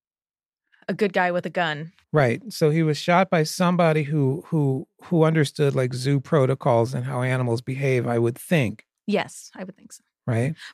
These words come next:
Speaker 1: But then again, there was that other zoo where they put pants on an otter and the otter drowned,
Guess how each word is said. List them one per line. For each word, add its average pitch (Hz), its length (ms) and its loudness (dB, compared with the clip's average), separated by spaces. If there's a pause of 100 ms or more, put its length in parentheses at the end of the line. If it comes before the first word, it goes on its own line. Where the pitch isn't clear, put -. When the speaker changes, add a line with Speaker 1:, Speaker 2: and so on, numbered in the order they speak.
Speaker 1:
But 330 100 -4
then 349 120 -2
again, 349 200 -4
there 320 120 -4
was 311 120 -4
that 285 120 -2
other 254 260 -2
zoo 254 200 -6
where 247 100 -2
they 240 120 -2
put - 200 -8
pants 214 320 -4
on 208 100 -2
an 185 120 -4
otter 185 300 -2
and 165 100 -6
the 165 80 -6
otter 170 220 -6
drowned, 185 560 -8